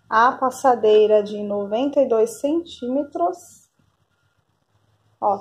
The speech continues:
trezentas e noventa e nove gramas, né? E agora eu vou tá colocando pra vocês, ó, só um tapetinho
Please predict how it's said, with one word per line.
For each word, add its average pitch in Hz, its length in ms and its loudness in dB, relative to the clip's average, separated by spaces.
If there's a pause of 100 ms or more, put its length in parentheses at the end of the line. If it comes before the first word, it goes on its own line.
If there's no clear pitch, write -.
trezentas 262 800 0
e 294 400 -2
noventa 269 520 2
e 311 40 4
nove 262 300 4
gramas, 247 1000 2 (1000)
né? 208 320 -10 (2750)
E 226 120 -4
agora 226 240 4
eu 254 40 4
vou 262 100 0
tá 269 120 4
colocando 269 480 2
pra 247 160 0
vocês, 262 500 2
ó, 240 120 4
só 302 480 4
um 330 200 0
tapetinho 294 800 -2